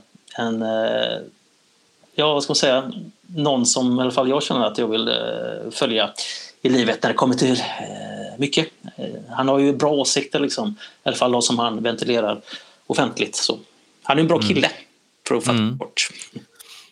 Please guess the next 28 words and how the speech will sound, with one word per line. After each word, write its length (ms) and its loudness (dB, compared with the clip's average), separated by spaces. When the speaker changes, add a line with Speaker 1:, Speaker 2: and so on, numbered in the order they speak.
Speaker 2:
Och 120 0
sen 180 4
är 40 2
vi 100 4
ganska 300 2
försiktiga 540 0
med 140 2
att 180 4
vara 200 4
för, 600 2
just 200 0
när 80 4
det 60 2
kommer 220 2
till 160 -4
poli-, 300 2
politik 480 0
och 80 0
sådär. 280 2
Eh, 60 -4
han, 720 4
Speaker 1:
Mm, 160 2
Speaker 2:
han 160 2
Speaker 1:
det 60 4
är, 40 6
det 60 6
är 40 4
Speaker 2:
tanger-, 360 4